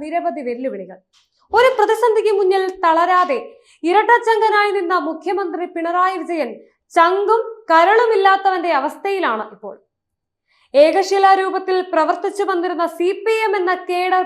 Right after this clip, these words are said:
പാർട്ടി അതിന്റെ ഉരുക്കുകോട്ടകൾ തകരുന്ന അവസ്ഥയിലേക്ക് എത്തിക്കൊണ്ടിരിക്കുന്നു. സർക്കാരിനെതിരെ കേരളത്തിലെ ജനങ്ങൾ തിരിഞ്ഞതിന്റെ പ്രകടമായ തെളിവാണ് ഇടതുമുന്നണി തിരഞ്ഞെടുപ്പിലുണ്ടായ വമ്പൻ പരാജയം. പരാജയത്തിന് ശേഷം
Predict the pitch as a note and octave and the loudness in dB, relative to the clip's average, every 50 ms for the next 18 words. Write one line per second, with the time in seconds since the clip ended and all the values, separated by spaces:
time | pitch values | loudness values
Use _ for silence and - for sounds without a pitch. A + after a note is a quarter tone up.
0 | F4+ E4+ D#4+ D#4+ D#4+ D#4+ C4 A#3+ A3 - - B3 A#3+ C#4+ C#4+ D4 C#4+ - C4 C#4 | 0 0 0 -2 -2 -4 -8 -10 -10 -10 -10 -10 -8 -8 -8 -8 -8 -8 -10 -8
1 | D4 F4+ F4+ - G4+ E4 F4+ F4+ F4+ F4+ F4 E4+ E4 D#4+ D#4+ D#4+ D#4+ D#4+ D4 C4+ | -8 -8 -6 -6 -4 -2 -2 -4 -2 -2 -4 -2 0 0 -2 -2 -2 -4 -4 -4
2 | D#4 E4 F4 E4 E4 E4 - B3 A#3+ C#4+ C#4+ C#4+ - - E4 E4 D4+ D4 D4 D4 | -4 -6 -4 -6 -4 -4 -4 -4 -4 -6 -10 -10 -10 -10 -8 -8 -8 -8 -10 -10
3 | C#4+ C#4+ D4 C#4+ G#4 G#4 G4+ F#4+ E4+ D#4 C4 C#4+ - D#4 C4+ A#3 G#3 - - _ | -12 -12 -10 -10 -10 -8 -8 -8 -8 -8 -10 -10 -12 -12 -12 -12 -14 -18 -20 _
4 | _ _ _ _ _ _ _ _ _ _ _ _ - E4+ E4 F4 E4+ F4 - G#4+ | _ _ _ _ _ _ _ _ _ _ _ _ 0 2 2 2 2 4 4 6
5 | G#4+ A4 A4+ A#4 A4+ F#4 G#4 G#4 G#4 G4+ - - - - - E4 E4 E4+ F4+ G4 | 6 6 4 2 0 -2 0 0 0 -2 -4 -6 -12 -6 -2 0 2 2 2 2
6 | G4+ G#4 G4+ G#4 G4+ G4 G4+ F#4 C4+ F#4 F4 F#4 F4 F4 F4+ F4+ F4+ F4 E4+ D#4+ | 2 0 0 0 -2 -2 -2 -2 -2 -4 -4 -4 -2 -2 -4 -2 -4 -6 -6 -6
7 | F4 E4 F4+ F4 F4 E4+ D#4 E4+ E4+ - - D4+ D4+ D4 E4 E4+ F4 F4 D#4+ F4 | -4 -6 -6 -6 -6 -6 -6 -6 -6 -6 -8 -8 -6 -4 -4 -4 -4 -4 -4 -4
8 | F4 F4 E4+ E4 E4 E4 D4+ D4 D4 D#4+ D#4+ F4+ F4 E4 C#4 B3 - - - - | -4 -4 -6 -6 -4 -4 -4 -4 -4 -4 -6 -4 -4 -4 -4 -6 -8 -8 -12 -18
9 | _ _ _ _ _ C4 C#4+ D#4+ F#4 F#4 G#4+ A4+ G#4+ A4+ G4 G4 G#4+ F#4+ G4+ G4+ | _ _ _ _ _ -2 0 2 2 2 2 2 2 2 2 2 0 0 -2 -2
10 | G4+ G4 F#4 F4+ F4+ F#4 F4+ F4+ - F4 D#4+ E4 D#4+ D#4 D#4+ D#4 D#4 D4+ D4+ - | -2 -2 -4 -2 -4 -6 -6 -6 -6 -8 -6 -6 -2 0 0 0 0 0 -4 -4
11 | - G3+ A3 B3+ C4 C4+ C4+ C4 C4 B3+ A#3+ - G#3+ G#3 G#3+ A3 A#3+ A3+ G#3+ F3 | -6 -8 -8 -8 -6 -6 -8 -10 -10 -10 -10 -8 -8 -6 -6 -6 -8 -10 -12 -16
12 | E3+ - _ _ _ _ _ _ _ _ _ _ _ _ _ _ _ _ _ _ | -16 -20 _ _ _ _ _ _ _ _ _ _ _ _ _ _ _ _ _ _
13 | _ _ _ _ _ _ _ _ _ _ - D#4+ D#4+ F4 F#4 G#4 G#4+ - G#4 G#4 | _ _ _ _ _ _ _ _ _ _ 2 4 6 6 6 6 4 2 0 -2
14 | G#4 G#4 G4 F#4 G#4 E4 G4 F#4+ F#4 - F#4+ G#4 | -2 -2 -2 -2 0 2 0 0 0 0 -2 -2